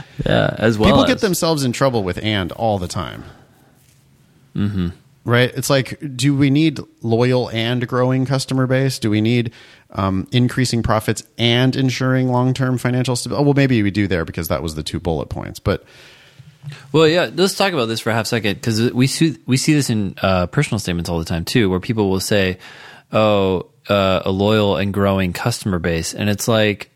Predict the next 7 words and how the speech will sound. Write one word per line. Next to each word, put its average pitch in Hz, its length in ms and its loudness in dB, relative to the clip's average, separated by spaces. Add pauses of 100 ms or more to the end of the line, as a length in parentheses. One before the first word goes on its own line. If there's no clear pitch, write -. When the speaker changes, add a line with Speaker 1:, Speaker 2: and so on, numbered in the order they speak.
Speaker 1:
okay, 87 380 -2 (380)
I 123 100 2
get 156 400 0 (580)
that 113 120 2
you're 110 200 2
trying 113 600 2
to 95 640 0